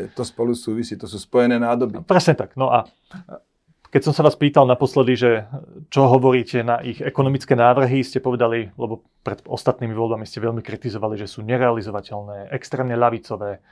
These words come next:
Speaker 2: veľmi nákladné. E, povedali ste naposledy, že potrebujete to vidieť. Už ste to videli? Ako
Speaker 1: Áno.
Speaker 2: hodnotíte to, čo oni
Speaker 1: No tak
Speaker 2: z ekonomického
Speaker 1: predstavili,
Speaker 2: hľadiska
Speaker 1: predstavili
Speaker 2: ponúkajú?
Speaker 1: program iba pár dní dozadu. A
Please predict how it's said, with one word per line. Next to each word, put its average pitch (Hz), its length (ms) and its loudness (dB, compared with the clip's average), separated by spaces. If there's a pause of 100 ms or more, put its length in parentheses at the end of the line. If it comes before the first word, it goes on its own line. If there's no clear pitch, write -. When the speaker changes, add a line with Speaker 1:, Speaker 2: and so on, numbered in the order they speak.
(220)
Speaker 2:
veľmi 143 260 4
nákladné. 120 560 2
E, - 80 -20 (800)
povedali 151 400 4
ste 139 160 -6
naposledy, 123 480 -4
že 123 160 -2
potrebujete 131 480 0
to 107 160 -6
vidieť. 104 400 -10
Už - 160 -6
ste - 240 -2
to 135 80 0
videli? 123 500 0
Ako 139 300 0
Speaker 1:
Áno. 110 80 0
Speaker 2:
hodnotíte 107 640 -4
to, 127 140 0
čo 120 160 -4
oni 117 240 -4
Speaker 1:
No 143 160 -4
tak 127 100 -2
Speaker 2:
z - 60 -10
ekonomického 120 240 -2 (160)
Speaker 1:
predstavili, 110 160 2
Speaker 2:
hľadiska 113 260 -2
Speaker 1:
predstavili 110 480 0
Speaker 2:
ponúkajú? 98 140 -6
Speaker 1:
program 104 280 -2
iba 95 200 -4
pár 101 240 4
dní 98 160 -6
dozadu. 101 640 0 (440)
A 104 120 -14